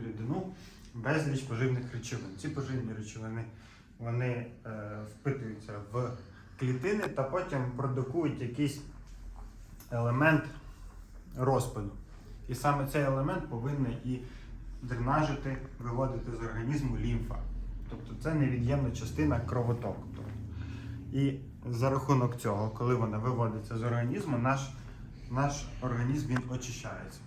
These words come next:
А тим самим у нас покращується імунітет, у нас стає кращий стан шкіри, у нас зменшуються об'єми, у нас не,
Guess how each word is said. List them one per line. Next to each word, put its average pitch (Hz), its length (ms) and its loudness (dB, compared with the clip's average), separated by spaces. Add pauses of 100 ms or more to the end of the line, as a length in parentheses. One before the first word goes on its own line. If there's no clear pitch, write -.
(260)
А 123 100 -6
тим 151 200 -2
самим 190 380 2 (1500)
у 131 40 -6
нас 143 160 2
покращується 131 800 -4
імунітет, 147 580 2 (760)
у 127 80 -8
нас 135 260 2
стає 107 380 -4
кращий - 360 -4
стан 104 280 -8
шкіри, 117 440 -2 (760)
у 123 80 -2
нас 135 300 4
зменшуються 120 640 0
об'єми, 110 560 -2 (720)
у 135 40 -2
нас 147 400 2 (300)
не, 147 420 4